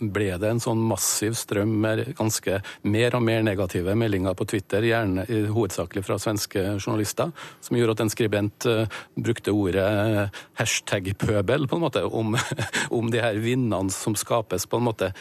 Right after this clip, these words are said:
m, før, eh, eh, før en, en dramaserie som bretter ut et stort lerret, har fått muligheten til å etablere seg i det hele tatt. Og det,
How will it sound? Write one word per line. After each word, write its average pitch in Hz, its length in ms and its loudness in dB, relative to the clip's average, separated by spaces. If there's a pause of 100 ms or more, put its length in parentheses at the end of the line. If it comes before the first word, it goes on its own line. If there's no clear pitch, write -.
(140)
m, 101 140 -2 (120)
før, 101 460 0
eh, 107 560 2 (320)
eh, 101 200 0
før 101 320 0
en, 107 160 2
en 110 160 0
dramaserie 98 640 0
som 110 220 2 (380)
bretter 110 260 -4
ut - 100 -6
et - 80 -2
stort 101 280 -2
lerret, 98 300 -2
har 107 140 -2
fått 101 220 -4
muligheten 95 560 -2
til 101 120 -2
å - 40 0
etablere 98 360 -2
seg 92 140 -2
i 104 80 2
det 113 60 2
hele 107 100 -2
tatt. 123 200 -2
Og 113 80 0
det, 113 360 0